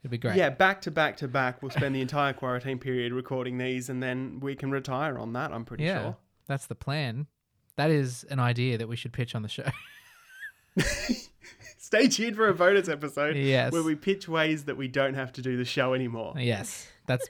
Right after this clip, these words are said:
Speaker 1: what we've always been good at. Uh, this show generally has a guest, so, uh, I would like to introduce my
Speaker 2: Mm-hmm.
Speaker 1: other, other half, uh,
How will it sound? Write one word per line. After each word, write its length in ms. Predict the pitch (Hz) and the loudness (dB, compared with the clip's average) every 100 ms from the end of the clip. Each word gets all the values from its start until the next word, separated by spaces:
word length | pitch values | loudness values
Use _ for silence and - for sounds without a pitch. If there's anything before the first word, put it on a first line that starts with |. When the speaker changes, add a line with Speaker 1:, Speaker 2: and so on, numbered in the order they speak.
| _ | _
Speaker 1:
what 240 | 139 139 | 4 4
we've 160 | 131 127 | 6 6
always 240 | 123 117 | 6 6
been 140 | 113 110 | 4 -2
good 160 | 107 | -2
at. 180 | 104 98 _ _ _ _ _ _ _ _ | -6 -8 _ _ _ _ _ _ _ _
Uh, 400 | 139 156 160 147 160 | 4 8 8 6 2
this 160 | 214 - | 0 0
show 380 | - 202 196 | 4 6 6
generally 420 | 180 190 180 180 165 | 6 4 6 8 8
has 180 | 165 | 8
a 60 | 151 | 6
guest, 420 | 135 160 311 - | 4 4 4 -2
so, 440 | - - 139 135 123 | -4 4 6 8 6
uh, 320 | 123 131 127 | 6 6 4
I 160 | 123 127 | 2 2
would 140 | 127 | 2
like 160 | 127 123 | 2 -2
to 100 | 120 | -4
introduce 380 | 127 - 123 127 | -6 -2 -2 0
my 140 | 120 | 0
Speaker 2:
Mm-hmm. 100 | 127 | 2
Speaker 1:
other, 340 | 143 147 147 - _ _ _ _ - - | 8 8 8 4 _ _ _ _ -10 -2
other 200 | 131 143 | 2 6
half, 420 | 156 165 180 - _ _ - | 8 8 4 -8 _ _ 0
uh, 340 | 127 127 | 4 4